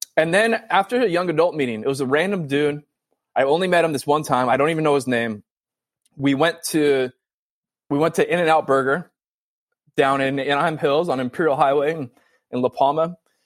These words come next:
And, um, he mentioned there's this hardcore, this is a, this is the, this is the, the, the verbatim, the quotes. Like,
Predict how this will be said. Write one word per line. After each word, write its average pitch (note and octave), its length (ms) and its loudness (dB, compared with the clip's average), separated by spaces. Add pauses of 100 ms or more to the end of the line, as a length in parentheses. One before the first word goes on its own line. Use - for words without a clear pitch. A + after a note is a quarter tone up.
(220)
And, C3 340 2
um, A2 560 0 (680)
he F#3 100 -2
mentioned E3+ 440 2
there's D3 120 0
this C#3+ 220 -4 (120)
hardcore, D3+ 640 0
this D#3 160 -2
is D#3+ 100 0
a, D#3 200 0
this F#3 180 -2
is A3 60 -2
the, G3+ 80 2
this A3 200 0
is G3+ 60 -2
the, F#3 100 2
the, C#3 400 -6
the C3+ 140 -4
verbatim, C#3 500 0
the A#2 60 -2
quotes. A2+ 300 0
Like, A#2+ 200 -2